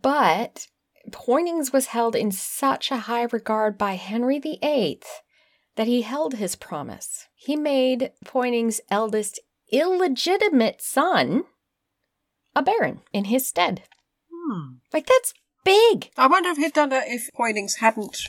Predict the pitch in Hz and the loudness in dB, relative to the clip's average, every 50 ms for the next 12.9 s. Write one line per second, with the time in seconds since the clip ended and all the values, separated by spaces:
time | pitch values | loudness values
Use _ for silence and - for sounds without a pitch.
0 | - - - - 180 208 208 - 180 - 175 160 160 160 - - 165 160 - - | -12 -16 0 4 6 6 6 4 0 -2 0 0 0 0 -2 -4 -6 -6 -4 -4
1 | - 170 165 156 - 175 175 170 - - 165 156 170 165 165 - - 170 - 165 | -4 -4 -4 -4 -6 -6 -8 -8 -8 -6 -6 -4 -4 -4 -4 -6 -6 -8 -8 -8
2 | 160 - - - 175 175 156 156 156 151 - - 165 - - - 160 - - - | -10 -10 -8 -6 -6 -4 -4 -4 -6 -6 -4 -4 -4 -4 -4 -6 -8 -8 -6 -6
3 | - - 160 151 294 - _ _ _ _ - - - - - - - - _ _ | -4 -2 -2 -2 -4 -8 _ _ _ _ -20 -20 -20 -20 -20 -20 -20 -20 _ _
4 | _ - 151 160 151 - 175 - - - - - - 64 - - _ - - 165 | _ -8 -8 -6 -6 -6 -8 -10 -14 -20 -20 -20 -20 -20 -20 -20 _ -14 -10 -4
5 | 170 170 185 190 185 - 160 151 - - - - 160 165 - 196 185 180 - - | -2 0 0 0 -2 -4 -8 -8 -8 -8 -6 -4 -4 -4 -4 -6 -8 -10 -16 -20
6 | _ - 165 170 180 190 185 - 160 151 - 170 165 175 175 - - 165 - 175 | _ -16 -10 -6 -6 -6 -6 -6 -6 -6 -6 -4 -4 -4 -4 -4 -4 -6 -8 -6
7 | - 170 170 - 180 180 175 185 175 170 175 175 180 175 - - 214 220 - - | -8 -8 -6 -6 -4 -2 -2 -2 -2 -4 -4 -4 -4 -4 -4 -2 -2 -2 -2 -4
8 | - - 139 147 147 - 196 202 190 - 175 170 147 143 - - 180 180 233 269 | -6 -6 -6 -6 -8 -10 -12 -12 -12 -10 -8 -8 -8 -8 -6 -4 -2 -2 -2 -2
9 | - - - - - _ _ _ _ _ _ _ _ - 214 202 208 208 214 214 | -4 -6 -10 -18 -20 _ _ _ _ _ _ _ _ -8 -6 -4 -4 -4 -2 -2
10 | 214 214 226 254 - - 151 92 104 139 - - 165 151 - 139 - 147 - 247 | -2 -2 -2 -2 -4 -4 -4 -4 -6 -8 -8 -8 -8 -8 -8 -10 -12 -12 -10 -10
11 | - - - - - 175 156 156 185 202 180 - 185 190 - - 202 202 214 214 | -10 -10 -10 -10 -12 -12 -12 -10 -10 -10 -12 -12 -14 -16 -16 -14 -8 -4 -4 -4
12 | 226 208 175 208 247 294 370 381 262 - - - - 226 226 220 226 233 | -4 -4 -4 -2 -2 0 0 -2 -4 -10 -8 -4 0 0 0 0 -2 -8